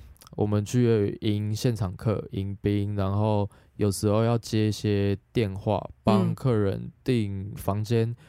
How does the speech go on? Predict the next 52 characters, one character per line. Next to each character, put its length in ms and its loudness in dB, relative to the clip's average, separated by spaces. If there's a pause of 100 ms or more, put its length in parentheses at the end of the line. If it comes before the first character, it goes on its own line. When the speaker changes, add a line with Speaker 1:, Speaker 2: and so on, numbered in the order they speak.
(260)
Speaker 1:
订 540 -2
车 260 -2
子、 340 -6
订 320 -6
飞 200 -4
机 180 -8
票。 200 -4 (1120)
Speaker 2:
就 120 2
等 160 4
于 140 6
说 240 4
是 800 4 (120)
秘 200 6
书 280 4
的 200 2
概 320 -2
念。 240 -2
Speaker 1:
对。 120 2 (680)
然 240 0
后 480 2
有 120 4
时 80 -2
候 80 4
客 220 2
人， 140 0
现 160 -2
场 160 -2
客 120 0
他 120 0
想 180 -2
要 160 -2
烟 140 0
灰 160 0
缸， 280 -2 (320)
想 180 -2
要 440 2
喝 600 0
饮 120 -6
料、 240 0
喝 200 -2
酒， 360 -6 (440)
酒 160 2
好 100 0
像 140 -2
没 100 0
有 140 0
吧， 140 -14
我 80 -6
有 40 -2
点 100 -2
忘 200 -2
了。 40 -14